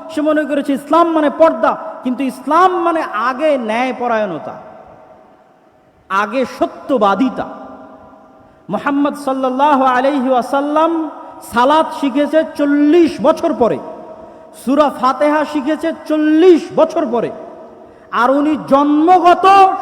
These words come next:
সত্যবাদী এবং ন্যায়পরায়ণ, তথা চল্লিশ বছর যাবৎ যেই গুণ তিনি জন্মগত বহন করেছেন নবী হওয়ার আগেও, সেটি হচ্ছে তিনি সত্য বলতেন, কোনোদিন মিথ্যা বলেননি। দুই, তিনি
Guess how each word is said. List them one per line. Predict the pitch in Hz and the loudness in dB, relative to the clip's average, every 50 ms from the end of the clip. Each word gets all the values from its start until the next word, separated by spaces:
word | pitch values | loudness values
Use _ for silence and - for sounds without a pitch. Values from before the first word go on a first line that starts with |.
| - - - | -6 -6 -4
সত্যবাদী | 294 330 - - - - 285 262 254 247 254 254 277 | -4 -4 -4 -6 -4 -4 -2 0 0 -2 -2 -2 -4
এবং | 277 247 262 262 240 | -4 -4 -4 -4 -4
ন্যায়পরায়ণ, | 233 226 220 226 - 208 185 170 156 135 113 - - - - - - - - - - - - - - - _ _ _ _ _ _ _ _ _ _ - | -4 -4 -6 -6 -6 -6 -6 -6 -6 -8 -10 -14 -16 -18 -20 -20 -20 -20 -20 -20 -20 -20 -20 -20 -20 -20 _ _ _ _ _ _ _ _ _ _ -8
তথা | - 233 226 254 240 | -8 -4 -2 -2 -4
চল্লিশ | 254 - - 320 320 330 330 339 392 427 403 392 294 - 240 | -2 -2 0 2 4 4 6 8 10 10 8 8 6 2 0
বছর | 285 294 294 - 302 311 269 | 0 0 0 0 -2 -2 -2
যাবৎ | 214 277 277 254 262 240 170 160 | -2 -2 0 0 0 -2 -2 -2
যেই | 247 254 247 226 | -2 -2 -2 -2
গুণ | 165 147 233 285 320 359 381 381 381 349 302 - - - - - - - | -2 0 2 4 4 4 4 2 0 -2 -4 -6 -8 -14 -16 -16 -10 -6
তিনি | - 269 269 269 | -4 -2 -2 -2
জন্মগত | 196 170 277 294 311 330 339 370 415 415 330 370 359 370 349 | -2 0 2 2 2 2 0 0 0 0 2 0 0 0 0
বহন | 320 254 262 262 233 - 349 370 339 311 | -2 2 2 2 4 4 2 2 0 -4
করেছেন | - 302 285 285 277 - 269 269 277 | -4 -4 -4 -4 -4 -2 -4 -4 -2
নবী | 262 247 254 330 381 392 | -2 -2 0 0 2 2
হওয়ার | 359 302 294 294 285 277 | 2 2 0 0 -2 -2
আগেও, | 262 247 247 285 320 349 359 349 320 - - - - - - - | -4 -4 -4 -4 -4 -4 -4 -4 -6 -8 -12 -18 -18 -20 -14 -6
সেটি | - 262 247 302 | -6 -6 -4 -2
হচ্ছে | 285 277 277 277 262 233 | -4 -4 -6 -6 -10 -10
তিনি | 196 247 240 233 | -8 -8 -10 -10
সত্য | - - 254 247 247 - 254 | -6 -6 -6 -6 -6 -8 -8
বলতেন, | 220 226 226 220 208 220 208 | -6 -6 -6 -6 -8 -10 -10
কোনোদিন | 185 208 214 208 180 208 196 | -10 -10 -10 -8 -8 -8 -8
মিথ্যা | 202 214 214 - 220 202 | -8 -10 -10 -8 -8 -6
বলেননি। | 180 165 156 147 135 131 123 113 120 - - - _ - 131 | -6 -6 -8 -8 -10 -12 -12 -14 -18 -20 -20 -20 _ -12 -2
দুই, | - 277 339 381 403 381 349 - - | 2 6 8 8 8 8 6 2 -2
তিনি | 254 233 220 | -8 -8 -8